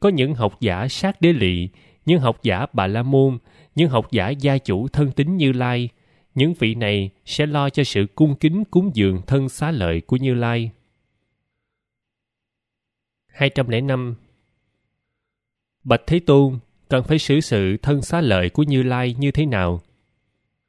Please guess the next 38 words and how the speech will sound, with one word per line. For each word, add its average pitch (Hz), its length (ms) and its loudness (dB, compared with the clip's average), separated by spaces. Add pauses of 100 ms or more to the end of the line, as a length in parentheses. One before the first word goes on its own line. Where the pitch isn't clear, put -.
(560)
"Này 110 280 0
Ananda, 131 720 -2 (320)
xứ 196 180 2
sự 104 300 0
thân 143 360 -2
chuyển 101 260 -2
luân 143 220 4
thánh 160 220 -2
vương 131 360 0
như 139 140 0
thế 151 160 0
nào? 87 360 -2 (360)
Hãy 110 280 -2
xứ 160 200 0
sự 95 300 -4
thân 131 260 -2
xá 160 200 -4
lợi 87 260 0
của - 140 -2
Như 131 200 0
Lai 107 300 -4
như 120 240 -4
vậy." 80 340 -6 (1500)
"Bạch 113 240 2
Thế 160 120 2
Tôn, 139 360 4 (400)
người 135 140 2
ta 156 200 0
xứ 160 200 0
sự 101 320 0
thân 147 280 0
chuyển 113 260 -2
luân 147 220 2
thánh 165 220 -2
vương 139 360 -2
như 135 140 0
thế 143 160 -2
nào?" 85 340 -2